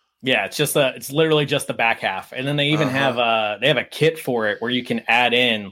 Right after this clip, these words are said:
Speaker 1: like, a tracer unit into the suppressor and everything that Crytek teamed up with Ace Tech for.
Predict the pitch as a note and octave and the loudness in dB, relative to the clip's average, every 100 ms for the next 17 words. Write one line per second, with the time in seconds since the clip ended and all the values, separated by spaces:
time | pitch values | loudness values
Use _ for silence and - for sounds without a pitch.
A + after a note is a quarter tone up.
0 | - A#2 G#2+ A2 - B2+ B2 A#2 A2+ A2+ | -2 -2 0 -2 0 -2 0 -2 0 -2
1 | - A#2+ A#2 G#2+ - G#2 A2+ A2 A2+ G2+ | 0 2 2 0 -2 -2 -2 0 -2 -4
2 | G2+ - G2+ G2 F#2+ G2 - - A2 - | -4 -4 -4 -4 -2 -2 0 0 0 0
3 | G#2+ - A2+ G#2 G#2+ G#2+ G#2+ - G#2+ F2+ | -2 0 0 0 0 0 0 0 -2 -4
4 | - F#2+ F#2 - | -4 -6 -6 -14